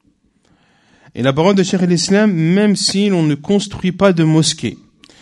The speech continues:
c'est-à-dire que la prière auprès d'une tombe fait partie et est considérée comme,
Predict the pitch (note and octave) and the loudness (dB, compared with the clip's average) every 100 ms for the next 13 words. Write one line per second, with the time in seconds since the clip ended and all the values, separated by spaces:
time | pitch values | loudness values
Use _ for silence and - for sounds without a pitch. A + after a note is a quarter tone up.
0 | - _ - C3+ D#3+ D#3 G3+ - D#3+ D3 | -20 _ -8 -2 0 0 -2 -2 -4 -4
1 | C#3+ - F#3 G3 G3 D3+ C#3 C3 - F3 | -6 -6 -2 0 0 -2 -4 -6 -4 -2
2 | C#3+ C#3 C3+ D#3 F#3+ G#3 D3+ - - _ | 2 2 0 0 0 0 -2 -6 -20 _
3 | _ - - F#3 G3 F3+ C#3 - - F3+ | _ -20 0 2 2 -2 -2 -6 -6 -2
4 | A3 A#3+ - - _ _ _ C#3 D3+ E3 | 0 -2 -6 -20 _ _ _ 2 2 0
5 | F#3 D#3+ - D#3 D3+ E3+ G3+ G3+ F3 G3+ | -2 -4 -4 -4 -4 -2 -4 -4 -4 -2
6 | F3+ - | -6 -10